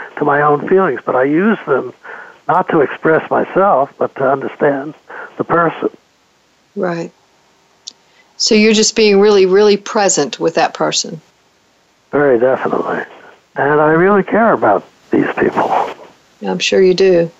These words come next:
Speaker 2: I'm
Speaker 1: I
Speaker 2: sure you do.
Speaker 1: personally really do.
Speaker 2: Yeah, I don't think you had,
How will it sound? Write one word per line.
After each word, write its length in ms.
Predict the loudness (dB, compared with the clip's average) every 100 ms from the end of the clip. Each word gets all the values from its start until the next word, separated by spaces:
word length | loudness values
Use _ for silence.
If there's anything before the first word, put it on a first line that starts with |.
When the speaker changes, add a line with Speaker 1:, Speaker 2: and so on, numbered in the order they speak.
| _ _ _
Speaker 2:
I'm 100 | 0
Speaker 1:
I 40 | 0
Speaker 2:
sure 220 | 2 2
you 80 | 2
do. 140 | 2
Speaker 1:
personally 180 | 0 2
really 320 | 4 6 4
do. 440 | 4 2 2 -2 -8 _ _ _ _ _ _ _ _ _
Speaker 2:
Yeah, 200 | 0 2
I 100 | 2
don't 220 | 2 0
think 200 | 0 0
you 100 | 0
had, 260 | 2 0